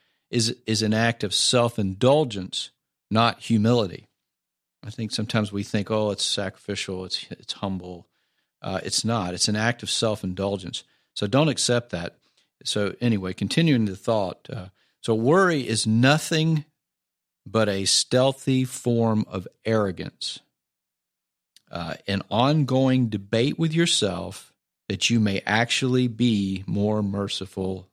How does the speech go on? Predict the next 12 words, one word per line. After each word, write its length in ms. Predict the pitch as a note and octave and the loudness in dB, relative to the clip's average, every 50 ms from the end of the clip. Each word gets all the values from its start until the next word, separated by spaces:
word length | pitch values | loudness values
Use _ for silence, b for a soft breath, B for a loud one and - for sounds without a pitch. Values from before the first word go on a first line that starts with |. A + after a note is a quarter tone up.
| _ _ _ | _ _ _
than 180 | - F#2+ F2 E2+ | -8 -6 -6 -8
God. 460 | F2 F#2 F#2 F2 E2+ D#2+ - - - _ _ _ _ _ _ _ _ _ _ _ _ _ _ _ _ _ _ _ _ _ | -8 -8 -8 -6 -6 -8 -10 -12 -16 _ _ _ _ _ _ _ _ _ _ _ _ _ _ _ _ _ _ _ _ _
So 80 | - F#2+ | -12 -8
worry 600 | G2 G2+ C3+ F#3+ G#3 E3+ A#2 G2+ G2 F#2+ G2 F#2+ _ _ _ _ _ _ _ _ _ _ - | -4 0 2 2 2 2 0 -2 -4 -8 -12 -18 _ _ _ _ _ _ _ _ _ _ -10
is 160 | - G2+ G2+ | -8 -6 -4
a 60 | A2 A2 | -2 0
debate 580 | A#2 B2+ B2+ D3+ D3 C3+ G#2 G2 F#2+ - - _ _ _ _ _ _ _ _ - | 0 0 2 2 2 2 2 -2 -6 -12 -16 _ _ _ _ _ _ _ _ -12
between 380 | G#2 G#2+ - A2+ A#2 A2+ A2 | -10 -6 -4 -2 -2 0 0
you, 440 | A#2 C3+ C3+ A2+ G2+ G2 F#2+ F#2+ F#2 _ _ _ _ _ _ _ _ _ _ _ _ _ - | 0 2 2 0 0 -2 -4 -8 -12 _ _ _ _ _ _ _ _ _ _ _ _ _ -20
between 320 | - - - - A2 G#2+ | -20 -16 -8 -6 -4 -4
your 180 | G2+ G2+ G2 F#2 | -4 -4 -6 -8
heart 480 | F2 - - G#2+ G#2+ G#2 A#2 - - | -6 -2 0 2 2 2 0 -2 -6